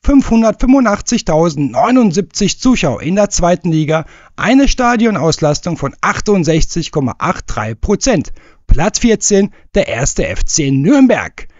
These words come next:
So, liebe Fußballfreunde, wen haben wir denn auf Platz dreizehn? Ein Zweitligaverein. Hannover sechsundneunzig. In das Heinz von Heiden Arena passen insgesamt neunundvierzigtausend Zuschauer. Hannover hatte einen Schnitt von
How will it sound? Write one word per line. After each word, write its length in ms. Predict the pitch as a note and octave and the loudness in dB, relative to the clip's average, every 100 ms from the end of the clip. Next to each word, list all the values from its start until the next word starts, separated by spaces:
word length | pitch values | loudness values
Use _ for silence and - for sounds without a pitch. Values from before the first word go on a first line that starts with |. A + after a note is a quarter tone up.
| _ _ _ | _ _ _
So, 320 | B2 C#3 G3+ | -6 0 2
liebe 200 | G3 F3+ | 4 4
Fußballfreunde, 920 | E3+ F3+ - D#3 D3+ - E3 D#3 D3 D3 | 4 4 2 -2 -2 0 2 2 2 2
wen 180 | G3 | 2
haben 200 | F3 F3+ | 2 2
wir 80 | F3 | 2
denn 120 | E3 | 2
auf 220 | D#3+ D#3 - | 0 -2 -2
Platz 380 | C3 - - | -2 -2 -4
dreizehn? 840 | A#2 G2 F3 B3 - C#4 G#3 D3+ A#2+ | -4 -4 -2 -2 0 2 2 2 0
Ein 220 | E3+ A3 | -2 -2
Zweitligaverein. 920 | - C4 G3+ B3+ A3+ - C3 A#2+ F#2+ _ _ _ _ | 0 -2 0 2 2 0 -4 -6 -10 _ _ _ _
Hannover 580 | - A2+ E3 A#3 - D3+ | -8 -2 2 4 4 2
sechsundneunzig. 1000 | C#3 C#3+ - C3 G#2 B3+ C4 G#3 B2+ F2+ - _ _ _ - | -2 -4 -4 -4 0 0 0 0 -2 -4 -16 _ _ _ -4
In 160 | G#3+ | 0
das 260 | A3+ G#3+ - - - | 2 2 0 -2 0
Heinz 260 | A3+ - | 0 0
von 280 | A3 G3 C#3 | 0 -2 0
Heiden 300 | G#3 C4+ A3+ | 0 2 0
Arena 400 | F3 F3+ F#3+ F3+ | 0 0 2 0
passen 320 | - F#3 D3+ | 0 -2 -4
insgesamt 680 | - B3+ - A#3 F#3+ F3+ B2+ | 0 2 2 0 0 0 0
neunundvierzigtausend 1300 | D#3 G3 A#3 A3+ - G3 F3+ F#3+ - D3+ D3 C3 - | 0 0 2 2 2 0 0 -2 0 0 0 -2 -2
Zuschauer. 520 | A3+ G#3+ D#3 D#3 F#3 - - - - | 0 2 2 0 -4 -10 -20 -20 -18
Hannover 560 | - G#2 C#3 A#3 A3+ A3+ | -12 -4 0 2 4 2
hatte 240 | A3+ A#3+ | 2 0
einen 140 | A3+ A3 | 0 -2
Schnitt 340 | F3+ F3+ - - _ | -2 -4 -6 -14 _
von 180 | - C#3+ | -8 -6